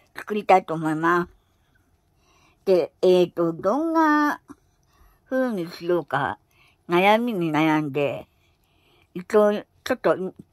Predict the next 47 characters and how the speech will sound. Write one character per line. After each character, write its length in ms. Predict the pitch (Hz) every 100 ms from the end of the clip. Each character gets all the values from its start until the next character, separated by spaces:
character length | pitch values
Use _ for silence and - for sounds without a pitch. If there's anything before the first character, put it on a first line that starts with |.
| -
小 140 | 262
さ 160 | 208 196
く 160 | -
待 140 | 156 -
っ 20 |
て、 180 | 131 - _ _ _ _ -
見 100 | 208
本 400 | 285 262 254 247 - -
作 200 | - 320
っ 20 |
て、 500 | - 226 202 156 - _ _ _ _ _ _ _ _ _ _ _ _ _
ち 60 | -
ょ 40 |
っ 20 | 220
と 120 | 160
こ 140 | 220
の 80 | 196
や 140 | 202
り 80 | 196
方 260 | 190 185 165
で 140 | 175
い 60 | 170
こ 100 | 170
う 80 | 160
と 180 | 107 -
思 160 | - 139
い 60 | 135
ま 120 | 120
し 60 | _
た。 100 | - _ _ _ _ _
は 180 | - 269
い、 100 | 277 -
え 180 | 202 208
ー 60 | 196
と、 180 | 190 - - 508 440
今 60 |
日 40 | 269
の 140 | 190
材 300 | 185 196 190
料 200 | 196 165
は、 280 | 151 208 - _ _ _ _ _ _ _ -
え 400 | 170 170 160 156
ー 120 | 151
と 100 | 143
で 120 | 131
す 100 | -
ね 240 | 147 131